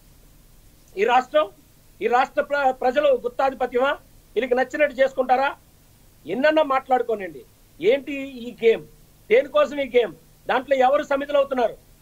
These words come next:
ఇవన్నీ కూడా మనం మాట్లాడాల్సిన పరిస్థితి ఉంది. ఈరోజు ఎవరి పార్టీకి వాళ్ళు స్టాండ్ తీసుకోవడం అనేది హండ్రెడ్ పర్సెంట్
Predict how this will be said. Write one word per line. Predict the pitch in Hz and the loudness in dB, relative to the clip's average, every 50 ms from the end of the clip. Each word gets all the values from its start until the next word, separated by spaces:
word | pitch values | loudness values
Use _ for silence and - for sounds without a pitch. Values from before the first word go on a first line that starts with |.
| _ - | _ -8
ఇవన్నీ | 143 185 214 240 262 294 294 | -4 -2 -2 -2 -2 -4 -4
కూడా | 247 277 285 285 | -2 -2 0 0
మనం | 277 285 277 269 254 | 0 -2 -2 -2 -2
మాట్లాడాల్సిన | 247 269 285 - - 285 277 277 262 220 269 254 | -2 -4 -4 -4 -2 -2 -2 -2 -2 -4 -4 -4
పరిస్థితి | 254 262 254 262 254 269 254 262 | -2 -4 -4 -4 -6 -10 -10 -2
ఉంది. | 240 233 254 277 277 220 - - - - - _ _ - _ - | 0 2 2 2 2 -2 -2 -4 -10 -20 -20 _ _ -20 _ -10
ఈరోజు | 135 170 220 262 262 277 285 285 277 285 - - - - - - - 160 | -4 0 2 2 2 4 4 4 4 2 0 -6 -20 -20 -20 -10 -4 -2
ఎవరి | 185 233 247 277 277 285 - - | -2 0 2 2 2 2 2 2
పార్టీకి | 254 262 285 269 - 311 262 285 | 2 2 2 0 -4 -8 -4 -2
వాళ్ళు | 277 285 285 262 | -2 -2 -2 -4
స్టాండ్ | - - 269 262 269 262 | -4 0 0 0 0 0
తీసుకోవడం | 233 269 262 - 262 262 262 269 | -6 -12 -10 -6 -2 -2 0 0
అనేది | 262 262 254 262 | 0 0 0 0
హండ్రెడ్ | - - 220 247 269 269 262 - | -2 -4 -4 -2 -2 -2 -2 -2
పర్సెంట్ | 254 - - 262 254 254 | -6 -4 -4 -4 -2 2